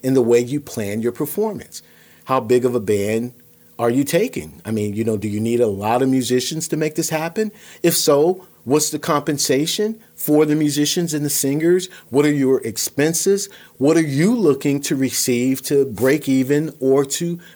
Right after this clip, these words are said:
bring about a profit? And that's just scratching the surface. Again, a litany of questions. And that's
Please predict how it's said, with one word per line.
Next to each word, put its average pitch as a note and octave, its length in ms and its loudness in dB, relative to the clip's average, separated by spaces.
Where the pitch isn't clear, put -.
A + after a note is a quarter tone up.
bring C#3 160 2
about B2+ 220 2
a C3 40 0
profit? - 460 -8
And D3+ 140 0
that's G#3 200 -2
just - 240 -4
scratching C3+ 520 -4
the C#3 80 -2
surface. A#3+ 560 -2
Again, D#3 520 0
a C3+ 120 4
litany B2 360 0
of C3 120 -4
questions. - 600 -10
And C#3+ 320 0
that's D#3+ 280 2